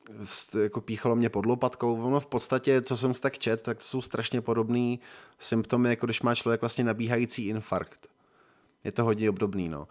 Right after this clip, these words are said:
A to už je právě ta fáze, kdy už to je, kdy už to je zle. Kdy vlastně pokud vám nepodají jako pra-, léky na ředění krve, aby vám vlastně jako u-, ulevili tomu srdci, tak vážně může dojít vlastně k puknutí.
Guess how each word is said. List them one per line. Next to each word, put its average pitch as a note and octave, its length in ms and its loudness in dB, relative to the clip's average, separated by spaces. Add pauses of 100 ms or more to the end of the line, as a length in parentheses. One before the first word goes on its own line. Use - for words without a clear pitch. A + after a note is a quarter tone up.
(160)
A A2 100 4
to C#3 120 6
už C3 120 6
je D3 60 8
právě C3+ 220 6
ta C#3 100 4
fáze, B2+ 300 6
kdy A#2+ 120 2
už A2 80 0
to - 80 -2
je, A#2+ 100 2 (100)
kdy A2 200 2
už A#2 100 4
to B2 80 2
je A#2 80 6
zle. F#2+ 280 2 (200)
Kdy G#2+ 180 -2
vlastně A2 280 -2
pokud A2+ 260 -8
vám A#2 160 2
nepodají A2 520 2 (320)
jako G#2+ 220 -6
pra-, - 200 -4
léky G#2+ 300 -2
na A2+ 100 2
ředění A2+ 360 0
krve, A2 260 2
aby A2 140 0
vám A2 160 -2
vlastně A2 240 -4
jako A2 320 -2
u-, F2+ 180 -12
ulevili A2 400 4
tomu A2+ 220 0
srdci, A2+ 420 -2 (360)
tak - 180 -4
vážně A2 260 2
může A2 340 2
dojít G#2+ 280 2
vlastně A2 240 -6
k - 40 -20
puknutí. F#2 520 -6